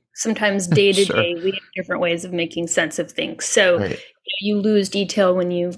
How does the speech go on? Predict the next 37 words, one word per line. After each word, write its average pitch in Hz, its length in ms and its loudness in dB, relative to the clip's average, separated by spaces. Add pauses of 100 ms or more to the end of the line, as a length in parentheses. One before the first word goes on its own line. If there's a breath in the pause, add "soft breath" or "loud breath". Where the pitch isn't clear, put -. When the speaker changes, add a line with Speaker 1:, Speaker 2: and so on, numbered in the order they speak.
Speaker 1:
zoom 185 360 0 (100)
out. 185 400 0 (460 loud breath)
Um, 202 560 2
but, 196 500 2
you - 80 0
know, 214 80 2
I 202 100 4
referenced 196 560 -4
being 190 140 -4
around 185 420 -2 (600)
nine 196 720 2
and 196 140 -2
having 185 680 -2
a 185 60 -8
different 190 760 0 (240)
physical 226 380 4
experience 180 760 -4
of 185 180 -6
abuse 180 460 0
and 175 180 -4
that 165 320 2
kind 180 200 -4
of 160 320 -6 (160)
shifting 190 560 0
things 170 300 0
internally 175 600 -2
and 156 100 -4
being 160 240 -4
like, - 180 -6
Speaker 2:
Mm-hmm. - 160 -8
Speaker 1:
"How - 40 -8
do 185 140 0
I 202 60 4
avoid 220 480 4
being 180 220 -6
around - 340 -6
Dad?" - 380 -4